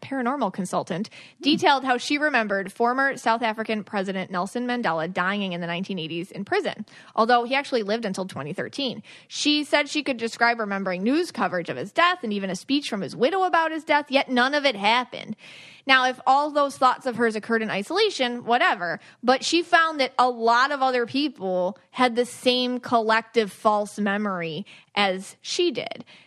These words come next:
So as a result, the Mandela effect concept was born. So there's, like, these collective false memories. Now, uh, some theorists believe that this is, again, further proof that we're living in a multiverse with many different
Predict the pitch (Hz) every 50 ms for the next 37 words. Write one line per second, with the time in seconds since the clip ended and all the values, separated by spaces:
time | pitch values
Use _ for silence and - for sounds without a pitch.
0 | _ - 233 - 220 - 233 240 233 247 233 226 220 202 214 202 202 190 190 -
1 | - - 196 196 196 190 190 185 185 196 190 196 196 - - 190 185 - - 190
2 | 185 170 - - - - 196 185 180 175 185 - 185 160 151 - - - _ _
3 | _ _ 202 208 202 185 - - 220 202 165 123 135 160 190 - 240 240 254 262
4 | 277 269 302 294 285 - 277 262 233 - - - _ _ - - - 269 247 247
5 | 254 254 269 - - 311 294 277 - - 254 226 220 214 208 - 214 208 202 202
6 | 196 190 185 156 156 202 214 208 202 202 196 196 - _ _ _ _ _ _ -
7 | - _ _ _ - 220 214 196 196 - 233 233 233 247 247 233 254 233 226 226
8 | 226 226 226 - - - 226 208 202 202 208 202 202 190 - - 180 190 - 190
9 | 180 170 165 185 - - - 214 202 202 180 175 180 196 190 - 180 175 180 214
10 | 240 254 - 254 247 233 226 226 214 - - 190 151 190 180 180 170 175 185 180
11 | 175 170 175 185 202 220 233 240 269 247 226 226 214 220 214 208 214 208 208 -
12 | - 208 196 - 202 196 196 202 208 196 196 190 - 202 196 190 185 190 175